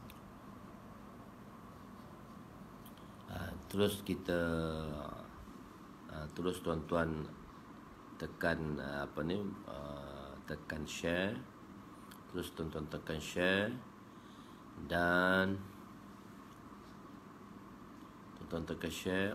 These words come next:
untuk kita amalkan dan kita sampaikan. Ha, Bismillahirrahmanirrahim.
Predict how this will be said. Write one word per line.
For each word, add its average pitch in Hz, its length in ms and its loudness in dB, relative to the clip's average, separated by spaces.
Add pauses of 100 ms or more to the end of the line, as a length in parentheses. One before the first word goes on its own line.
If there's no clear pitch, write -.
untuk 76 300 0
kita - 240 0 (100)
amalkan 82 560 6
dan 80 160 2
kita 82 240 -4
sampaikan. 73 540 -2 (760)
Ha, - 160 -8
Bismillahirrahmanirrahim. 117 1300 10